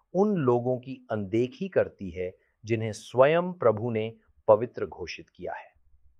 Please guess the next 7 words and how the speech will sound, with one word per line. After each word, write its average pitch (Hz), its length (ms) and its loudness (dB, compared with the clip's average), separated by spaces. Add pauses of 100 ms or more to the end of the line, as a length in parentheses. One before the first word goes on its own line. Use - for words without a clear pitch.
(680)
शेमा 151 580 6
को 170 200 -2
परमेश्वर 135 720 2
के 135 180 -2
लोगों 117 500 4
के 131 160 -4
लिए, 95 400 -2